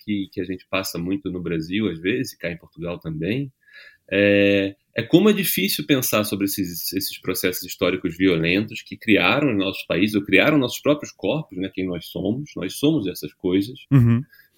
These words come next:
Speaker 1: É, e, e pensar criticamente quem nós somos não é necessariamente ter desprezo por quem nós somos, mas entender, pensar, enfrentar um pouco.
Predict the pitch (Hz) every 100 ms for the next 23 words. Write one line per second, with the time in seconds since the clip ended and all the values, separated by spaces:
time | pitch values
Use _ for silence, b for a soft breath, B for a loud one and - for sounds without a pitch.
0 | - 95 95 92 90 87 - 120 131 139
1 | 147 147 135 - 131 165 170 - 135 -
2 | 123 117 120 - 104 101 107 104 98 -
3 | 98 107 123 123 123 123 127 123 120 120
4 | 123 - 127 127 127 127 127 127 123 123
5 | - 123 120 120 - - 113 120 117 127
6 | 107 123 - 123 123 123 127 127 123 123
7 | - - 123 123 113 110 151 - 98 -
8 | 110 117 120 120 131 135 131 120 123 -
9 | -